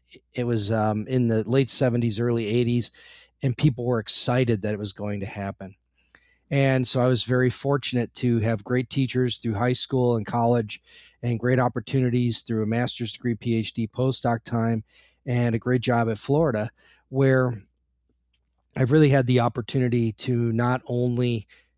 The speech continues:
participate in cutting edge research in a couple different areas we can talk about if you're interested,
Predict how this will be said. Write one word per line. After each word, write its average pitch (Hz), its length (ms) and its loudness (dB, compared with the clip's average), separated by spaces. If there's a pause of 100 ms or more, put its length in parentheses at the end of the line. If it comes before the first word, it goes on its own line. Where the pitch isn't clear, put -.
(360)
participate 127 720 0
in 113 300 -4
cutting 127 340 0
edge 113 180 -2
research 117 460 -4
in 110 80 -6
a - 20 -8
couple 110 300 -6
different 104 380 -10
areas 104 420 -6
we 113 60 -12
can 101 180 -10
talk 110 320 -4
about 98 240 -4
if - 180 -12
you're 101 160 -6
interested, 113 400 -10